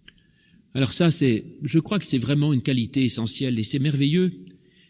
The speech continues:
Et en même temps, ça demande un, un engagement qui n'est pas évident, hein. C'est plus facile d'être, euh,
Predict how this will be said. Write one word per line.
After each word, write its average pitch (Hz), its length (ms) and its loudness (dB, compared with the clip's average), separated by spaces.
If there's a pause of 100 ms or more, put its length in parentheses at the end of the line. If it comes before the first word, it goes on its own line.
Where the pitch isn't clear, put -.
(180)
Et - 40 -2
en 143 40 2
même 160 180 4
temps, 226 160 0
ça 160 160 2
demande 170 420 0
un, 123 320 -4 (220)
un 147 140 2
engagement 147 580 -2 (240)
qui 143 140 0
n'est 147 100 2
pas 156 300 -4
évident, 123 420 -2
hein. 113 160 -6 (1200)
C'est 165 100 0
plus 196 140 4
facile 170 420 2
d'être, 143 280 0
euh, 120 200 -2